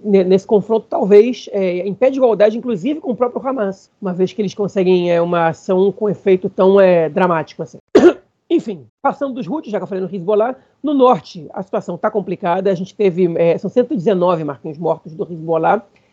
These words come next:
Eu vi esse número, é, minutos antes de, de entrar no, enfim, pra, na gravação. O Hezbollah,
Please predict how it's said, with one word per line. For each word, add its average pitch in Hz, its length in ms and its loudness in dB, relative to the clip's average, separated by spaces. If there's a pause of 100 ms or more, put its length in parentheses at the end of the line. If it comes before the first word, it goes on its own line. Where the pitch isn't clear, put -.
(120)
Eu - 80 -4
vi 160 140 -2
esse 208 200 0
número, 190 540 2
é, 160 220 2
minutos 208 640 2
antes 190 240 -2
de, 143 320 -10 (200)
de 175 120 -10
entrar 151 320 -2
no, 147 420 -6
enfim, - 160 -14
pra, 147 180 -4
na 147 120 -4
gravação. 165 560 0 (420)
O 143 80 -10
Hezbollah, 175 500 2